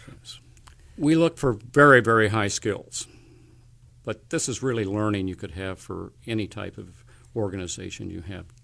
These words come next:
Get the best people. And in our case, we hire the best students from the best schools in the country.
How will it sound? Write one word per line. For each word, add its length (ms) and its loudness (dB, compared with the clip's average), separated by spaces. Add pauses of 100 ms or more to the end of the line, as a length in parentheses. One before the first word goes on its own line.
(100)
Get 280 -2 (220)
the 100 -8
best 300 -6
people. 360 -8 (680)
And 200 -6
in 80 -2
our 160 4
case, 360 -2
we 140 -6
hire 460 -6 (180)
the 180 -14
best 200 -6
students 340 -10
from 140 -12
the 60 -10
best 180 -10
schools 400 -10
in 80 -10
the 80 -10
country. 360 -12